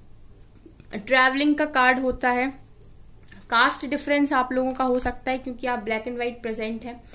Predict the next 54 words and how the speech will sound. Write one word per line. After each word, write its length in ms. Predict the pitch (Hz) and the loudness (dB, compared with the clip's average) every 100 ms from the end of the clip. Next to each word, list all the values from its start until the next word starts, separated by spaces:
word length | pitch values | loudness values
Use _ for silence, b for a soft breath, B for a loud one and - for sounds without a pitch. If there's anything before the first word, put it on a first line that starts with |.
| B B B | B B B
ठीक 120 | 262 | -4
है, 60 | 285 | -2
ये 180 | 240 277 | 0 2
भी 140 | 320 | 4
action 320 | 294 285 311 | 2 0 -2
का 100 | 294 | -2
card 340 | 294 277 269 277 | 0 2 2 0
है 100 | 269 | -2
Knight 320 | 254 262 285 | -2 0 -2
of 100 | 254 | 0
Wands 220 | 254 254 | 0 0
पर। 200 | - 254 | -2 -2
यहाँ 260 | 240 254 269 | -2 0 0
से 140 | 285 | 0
reading 260 | 269 269 277 | -2 0 -2
start 380 | - 262 254 277 | 0 0 0 -2
हुई 80 | |
है, 100 | 277 | -2
Knight 280 | 247 240 254 | 0 0 -2
of 100 | 247 | -2
Wands 220 | 226 240 | -2 -2
पर 120 | - 254 | -4 -2
जाकर 280 | 240 240 | -2 -2
reading 280 | 233 233 240 | -2 -2 -4
खत्म 280 | 226 214 233 | -4 -4 -4
हुई 160 | 214 202 | -2 -4
है। 100 | 202 B B B | -8 B B B
मतलब 200 | 233 269 | -2 0
यहाँ 260 | 247 262 277 | 0 2 2
से 120 | 294 | 2
एक्शन 440 | - 240 - 285 | 0 0 -2 -4
है 120 | 277 285 | -2 -2
और 160 | 247 | -2
यहाँ 240 | 240 240 247 | -4 -6 -4
से 180 | 254 | -4
भी 200 | 240 254 | -2 -2
action 280 | 247 214 - | -2 -4 -8
है। 180 | 214 208 B B B | -8 -10 B B B
इसका 280 | 247 - 302 | -2 2 2
मतलब 360 | 277 269 269 | 2 0 0
है 60 | 294 | -2
कि 140 | 294 | -4
आपके 380 | - 240 247 294 | -2 -2 -2 -6
person 320 | 285 247 277 | -2 -4 -4
हमेशा 360 | 254 247 254 269 | -6 -6 -6 -4
ही 180 | 277 - | -6 -2
आपकी 320 | 240 247 294 | -4 -2 -4
तरफ 220 | 277 269 | -2 -2
बढ़ने 380 | 254 233 233 247 | 0 0 0 -2
के 120 | 247 | -2
बारे 280 | 240 226 233 | -2 -2 -2
में 120 | 233 | -6
सोचते 460 | 233 214 202 - 214 | -8 -8 -10 -12 -10
हैं। 260 | 202 196 | -10 -10